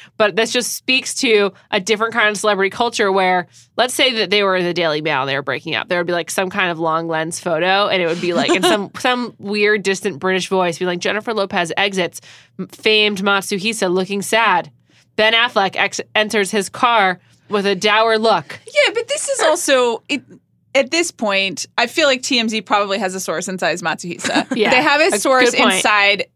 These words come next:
Speaker 2: all the places, and I think in these days, people and Us Weekly did as well. So they just have someone who knows that they're going. And Ben Affleck, to this day, is still the type of celebrity that goes where he will be photographed.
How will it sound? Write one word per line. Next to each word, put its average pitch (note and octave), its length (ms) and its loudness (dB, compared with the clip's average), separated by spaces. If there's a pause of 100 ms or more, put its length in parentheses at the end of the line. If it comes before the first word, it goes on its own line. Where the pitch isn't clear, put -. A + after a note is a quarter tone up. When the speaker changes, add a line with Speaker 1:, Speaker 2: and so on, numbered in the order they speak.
Speaker 2:
all A3+ 240 4
the D4 120 2
places, F#3+ 400 -2
and F#3+ 120 -2
I G3 80 -2
think G#3 560 -4
in G3+ 240 -2
these G3 260 -4
days, F#3 300 -2
people F#3 720 -4
and F#3 440 -4 (460)
Us G3+ 300 -4
Weekly G3 340 -4
did F3+ 180 -2
as F3 160 -6
well. C#3+ 360 -4 (260)
So B3 440 0
they C#4+ 220 0
just D#4 180 -4
have F4+ 180 0
someone B3+ 380 2
who B3 140 2
knows G#3+ 300 0
that G3 80 -12
they're F#3 120 0
going. F3+ 480 0
And A#3+ 280 0
Ben G#4 180 2
Affleck, F#4 420 0
to C#4+ 200 -2
this B3 180 -4
day, G3+ 420 2 (520)
is A#3+ 140 0
still C4+ 260 0
the C4 100 2
type C4 220 0
of C4 60 -4
celebrity A3+ 540 0
that F#3 300 -2
goes G3+ 420 -2
where G3 300 -2
he G3+ 120 -6
will F#3 120 -4
be E3 100 -10
photographed. - 580 -12